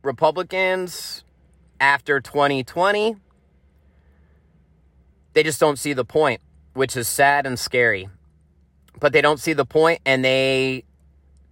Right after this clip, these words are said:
don't think we're gonna vote our way out of communism or Marxism. They think it's inevitable until it gets to the point where people start picking up a gun, unfortunately.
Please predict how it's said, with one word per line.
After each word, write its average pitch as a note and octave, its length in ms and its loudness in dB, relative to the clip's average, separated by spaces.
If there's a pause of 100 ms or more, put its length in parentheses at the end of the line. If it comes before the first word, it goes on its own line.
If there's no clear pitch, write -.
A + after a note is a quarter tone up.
don't D#3+ 200 4
think D3 160 0
we're C3+ 120 -2
gonna B2+ 200 2
vote B2+ 240 4
our B2 120 4
way A#2+ 180 4
out A2+ 140 2
of A2 60 -6
communism A#2 640 -6
or A2+ 80 -2
Marxism. G#2 720 -6 (500)
They C3 140 0
think C#3+ 220 -2
it's C3 160 -6
inevitable C3 580 2
until B2 720 -2
it B2 80 -2
gets A#2+ 200 -2
to B2+ 100 -4
the A#2+ 120 2
point A#2+ 280 -2
where A2+ 160 0
people A2+ 640 -2 (1500)
start - 380 2 (1000)
picking F3 240 2
up D#3 140 2
a C#3 60 -2
gun, B2 360 0 (580)
unfortunately. A#2+ 800 -2